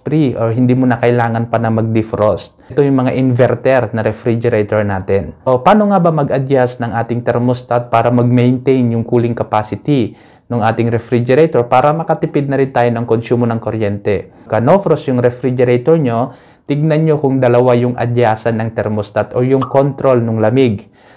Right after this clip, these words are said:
Meron kasi yung mga no frost na refrigerator na meron dun sa freezer at meron din sa baba o yung fridge ng ating refrigerator. So, pag halimbawa dalawa yung thermostat nung inyong no frost na refrigerator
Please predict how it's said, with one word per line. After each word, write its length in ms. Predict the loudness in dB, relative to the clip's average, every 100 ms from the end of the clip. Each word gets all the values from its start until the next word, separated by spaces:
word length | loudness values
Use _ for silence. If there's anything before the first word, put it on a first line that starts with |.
| -20 _ 0
Meron 320 | 4 4 2
kasi 240 | 0 0
yung 160 | 0 0
mga 160 | 0 2
no 160 | 2 0
frost 260 | -2 -2
na 80 | -2
refrigerator 760 | -4 -2 -2 0 2 0 0 -2
na 180 | 0 0
meron 400 | 2 2 2 0
dun 80 | -4
sa 160 | -6
freezer 640 | 0 0 2 2 4 0 -4 -20 _ _
at 160 | -4
meron 320 | 0 0 0 0
din 120 | -2
sa 120 | 0
baba 480 | 0 2 2 2 -2 -4
o 80 |
yung 240 | -2 -2 -4
fridge 480 | -2 0 -2 -6 -10
ng 160 | -4
ating 400 | -4 -2 -2 -2
refrigerator. 1200 | -2 -4 -2 0 2 2 0 0 0 0 -8 -20 _ _ _ _
So, 240 | -2 0 2
pag 160 | 2
halimbawa 480 | 2 2 2 2 2
dalawa 480 | 2 2 4 4 2
yung 240 | 0 0
thermostat 640 | -2 0 -2 -4 -2 -2 -2
nung 160 | -4
inyong 320 | -2 -2 -2
no 160 | 0 0
frost 320 | 0 -4 -2
na 80 | -4
refrigerator 960 | -4 -4 -2 2 2 2 2 0 0